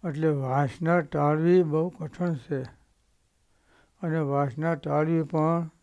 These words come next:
સુગમ છે. ગુણાતીતાન સ્વામી કે પગરખું હોય, એમાં સાણ સોટ્યું હોય અને તમે રોડ ઉપર હાલો તો એ ઘસાઈ જાય.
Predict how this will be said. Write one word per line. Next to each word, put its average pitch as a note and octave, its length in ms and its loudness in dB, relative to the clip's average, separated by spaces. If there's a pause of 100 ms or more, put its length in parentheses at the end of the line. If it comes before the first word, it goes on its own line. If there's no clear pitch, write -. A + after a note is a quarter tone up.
સુગમ C#3+ 360 -4
છે. A#2 180 -10 (3750)
ગુણાતીતાન D#3 560 0
સ્વામી C#3+ 400 -2
કે D3+ 500 2 (760)
પગરખું C#3 720 0
હોય, D3+ 320 4
એમાં C#3 280 -2
સાણ C#3 260 0
સોટ્યું C#3 400 -4
હોય C#3+ 400 -2 (420)
અને C#3 180 -2
તમે D3 480 -2 (960)
રોડ C#3+ 440 4
ઉપર D3+ 180 0
હાલો C#3+ 460 4 (640)
તો D3+ 100 -2
એ D3 220 0
ઘસાઈ C3+ 440 -2
જાય. B2+ 200 -12